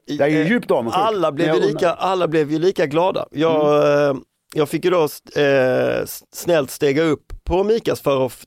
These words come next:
Speaker 2: uppdatera min portfölj lite,
Speaker 1: Mm.
Speaker 2: för de behövde ha lite kompletterande bildmaterial och så. Och blev mottagen av detta underbara gäng. Hela gänget står
Speaker 1: Mm.
Speaker 2: på trappan och bara kvittrar. <laughs>
Speaker 1: Mm.
Speaker 2: Det här är superspännande.
Speaker 1: Är det unga, hur gamla är de som du tar emot dig?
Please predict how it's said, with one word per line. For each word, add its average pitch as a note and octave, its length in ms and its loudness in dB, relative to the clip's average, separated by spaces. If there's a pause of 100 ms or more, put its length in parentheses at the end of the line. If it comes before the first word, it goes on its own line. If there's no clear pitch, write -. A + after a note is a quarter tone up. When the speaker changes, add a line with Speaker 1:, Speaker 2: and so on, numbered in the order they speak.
(160)
Speaker 2:
uppdatera D3 540 0
min B2+ 260 -2
portfölj A#2+ 560 -2
lite, G#2+ 180 -4
Speaker 1:
Mm. A#2 280 -4
Speaker 2:
för C#3+ 80 -4
de C3 120 -2
behövde B2+ 260 -2
ha C3 80 0
lite C3+ 160 -6
kompletterande B2 540 -4
bildmaterial C3+ 600 -4
och D3+ 60 -6
så. D#3 160 -8 (800)
Och A#2 100 -12
blev C#3+ 200 0
mottagen C#3 440 0
av C3 60 0
detta C3 340 -2
underbara C3+ 340 2
gäng. B2 120 0
Hela D3+ 180 2
gänget C3 380 0
står D#3+ 100 -2
Speaker 1:
Mm. A2+ 140 -4
Speaker 2:
på A#2 80 -8
trappan B2+ 440 -4
och C3 160 -8
bara A#2+ 340 0
kvittrar. C3 600 -6 (180)
<laughs> - 240 -14
Speaker 1:
Mm. - 260 0 (400)
Speaker 2:
Det D3 60 0
här D#3+ 180 0
är C3+ 80 2
superspännande. - 680 -4
Speaker 1:
Är E3 60 2
det D#3+ 240 0 (100)
unga, F#3 600 2 (100)
hur E3+ 160 2
gamla D#3+ 260 2
är D3+ 40 2
de E3 220 0
som C#3+ 160 -4
du C3+ 160 -4
tar C3+ 120 -4
emot E3 220 -4
dig? - 140 -12